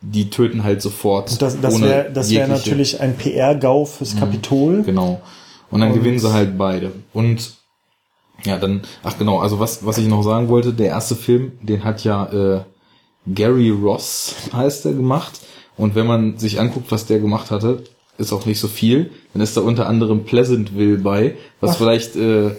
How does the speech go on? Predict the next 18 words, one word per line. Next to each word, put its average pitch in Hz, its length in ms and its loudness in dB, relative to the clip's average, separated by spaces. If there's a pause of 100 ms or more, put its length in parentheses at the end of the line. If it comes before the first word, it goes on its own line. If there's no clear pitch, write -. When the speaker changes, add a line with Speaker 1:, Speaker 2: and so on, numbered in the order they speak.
(580)
Speaker 1:
dann 110 220 0
auch - 260 -4
eine 110 180 -2
ganz 113 180 0
gute 120 180 0
Erklärung 110 420 0
dafür 107 320 0
ist, - 180 -4
warum 101 220 2
er 107 100 0
mit 107 380 -4
Kitsch - 320 -2
sich 110 280 -2
ganz 104 220 -2
gut 113 180 0
auskennt 110 540 2
Speaker 2:
<laughs> - 20 -10
Speaker 1:
zwischendurch. 113 580 2